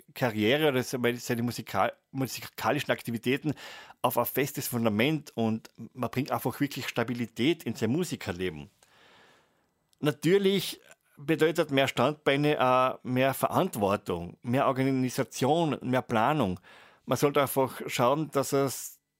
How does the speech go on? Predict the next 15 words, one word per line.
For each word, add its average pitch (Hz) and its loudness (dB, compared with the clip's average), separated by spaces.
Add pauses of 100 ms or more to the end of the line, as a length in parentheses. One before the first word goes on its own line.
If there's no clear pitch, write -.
(340)
zum 143 -4
Beispiel 139 0
zu 139 -6
keinen 135 0
Termin-, 147 2
Terminkollisionen 117 0
kommt. 110 -4 (1080)
Und 135 2 (260)
man 135 -6
sollte 151 0
wirklich 147 -2
schauen, 123 2
dass 131 -4
man 131 0
die, 131 -2